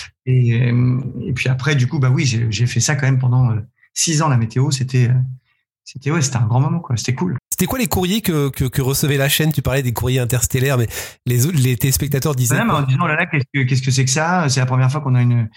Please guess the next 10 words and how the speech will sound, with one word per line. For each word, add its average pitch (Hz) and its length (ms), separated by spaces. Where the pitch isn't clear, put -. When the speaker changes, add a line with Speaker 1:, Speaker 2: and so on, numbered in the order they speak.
Speaker 1:
une 139 100
Miss 143 240
Météo 139 380
avec 123 180
des 120 100
poils, 160 440
euh, 127 160
ou 135 100
alors, 139 280
euh, 131 140